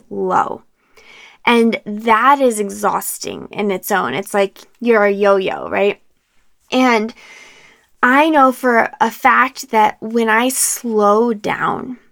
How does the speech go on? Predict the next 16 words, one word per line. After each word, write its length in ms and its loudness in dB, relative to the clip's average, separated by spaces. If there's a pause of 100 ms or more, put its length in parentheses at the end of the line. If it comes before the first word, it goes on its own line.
(300)
when 180 2
I 200 2
step 680 -2 (220)
back, 560 -4 (1000)
when 360 2
I 880 2
really 1080 0 (160)
give 260 2
myself 720 2
an 160 -2
opportunity 1400 -4
to 760 -2 (500)
witness 1000 -4 (600)
what's 460 -2
going 380 -2
on, 460 -2